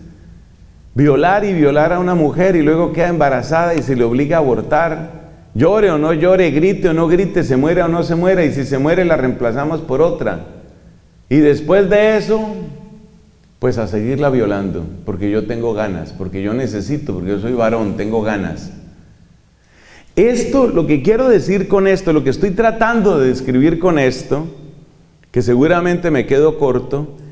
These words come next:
es el tipo de corazones con los que trabajó Jesucristo. Es para que nos demos cuenta con qué tipo de gente trabajó Cristo.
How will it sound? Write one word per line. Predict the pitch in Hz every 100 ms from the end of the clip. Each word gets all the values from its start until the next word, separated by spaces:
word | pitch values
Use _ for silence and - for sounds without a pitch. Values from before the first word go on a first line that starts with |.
| - - -
es | 160 180
el | 226 214 -
tipo | 240 254 269 247
de | 202
corazones | - 143 127 117 185 214 233 220
con | 165
los | 147 139
que | 135
trabajó | 123 117 113 113 165
Jesucristo. | 202 175 143 185 226 - - - 76 - - - - - - - _ _ _ _ _ _
Es | -
para | - 262 254
que | 196
nos | 170 135
demos | 160 214 220
cuenta | - 233 226 220 226
con | 170 143 -
qué | 180 233 - -
tipo | 262 - 262
de | 196 147
gente | 208 233 226 240
trabajó | - 160 139 143 190 233
Cristo. | 285 254 - - -